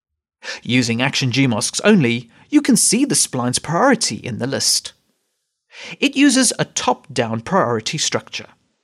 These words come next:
The top splines have preference over the bottom ones.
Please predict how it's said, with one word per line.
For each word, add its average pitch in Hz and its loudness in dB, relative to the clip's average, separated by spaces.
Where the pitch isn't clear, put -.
The 147 2
top - 2
splines - -4
have 233 -2
preference 127 -4
over 123 -4
the 180 2
bottom 202 -2
ones. - -2